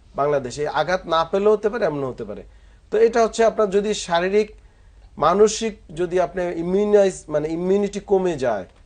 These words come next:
তখন এটা হয়। তো এটা নিয়ে আমার মনে হয় কোনো ভয়ের কোনো কারণ নেই। আর ক্যান্সার হওয়ার চান্স সাধারণত ভাঙা জায়গায় হয় না, এটা নিয়ে তো আপনি ওরিড হবেন না। আপনি হাসি খুশি থাকেন, সুস্থ থাকেন,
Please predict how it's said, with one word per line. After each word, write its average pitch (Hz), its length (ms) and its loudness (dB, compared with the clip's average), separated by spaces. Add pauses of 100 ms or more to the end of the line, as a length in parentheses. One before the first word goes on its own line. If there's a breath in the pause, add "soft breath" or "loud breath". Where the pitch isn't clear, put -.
তখন 185 260 -2
এটা 165 200 -4
হয়। 107 220 -6 (340 soft breath)
তো 226 60 0
এটা 233 260 4
নিয়ে 226 160 6
আমার 196 260 4
মনে 185 200 0
হয় 175 220 0
কোনো 170 220 -4
ভয়ের 143 280 0
কোনো 156 220 -6
কারণ 156 260 -2
নেই। 175 200 -8 (300 soft breath)
আর 139 180 -4
ক্যান্সার 202 380 4
হওয়ার 202 220 6
চান্স 165 320 -2
সাধারণত 160 360 -6 (560 soft breath)
ভাঙা 147 340 0
জায়গায় 139 340 -2
হয় 117 220 -4
না, 156 180 -2
এটা 147 220 -6
নিয়ে 139 180 -2
তো 139 140 -6
আপনি 131 200 -8
ওরিড 131 280 -6
হবেন 147 200 -6
না। 190 180 -8 (560 soft breath)
আপনি 151 260 -4 (280)
হাসি 135 300 -10
খুশি 156 260 -10
থাকেন, 160 340 -8
সুস্থ 151 400 -14
থাকেন, 156 400 -8